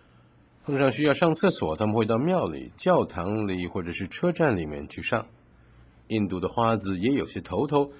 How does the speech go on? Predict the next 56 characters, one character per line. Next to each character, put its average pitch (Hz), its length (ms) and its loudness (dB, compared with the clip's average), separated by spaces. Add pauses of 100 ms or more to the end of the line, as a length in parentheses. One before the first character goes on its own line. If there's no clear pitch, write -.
(240)
头 170 180 0
头 175 180 2
负 160 200 -4
责 135 200 0
确 151 200 -2
保 120 200 6
每 98 180 2
个 117 80 0
乞 78 300 -8
丐 117 200 2
都 113 140 -2
有 87 120 0
自 117 220 -6
己 131 180 -14
的 - 120 -12
地 95 180 -6
盘 82 160 -10
儿， 107 240 0 (1120)
头 127 200 0
头 147 180 4
也 104 160 4
负 165 300 0
责 107 340 4
为 113 220 4
他 117 180 0
们 113 220 4
排 107 200 2
难 127 240 4
解 - 200 -6
纷。 147 280 0 (300)
这 208 140 0
些 170 160 0
头 123 240 2
头 117 240 4
多 120 180 4
半 104 260 4
是 98 300 -2
自 113 220 -2
己 78 220 -8
封 127 440 4
的、 92 140 0
自 127 260 -2
立 113 280 0
的， 80 180 -4 (480)
只 101 120 -2
要 101 120 6
没 107 100 6
人 190 180 4
反 82 260 0
对 113 160 4
他 123 140 2
们 120 360 0
就 131 100 -4
当 190 260 2
上 98 220 0
了。 - 120 -12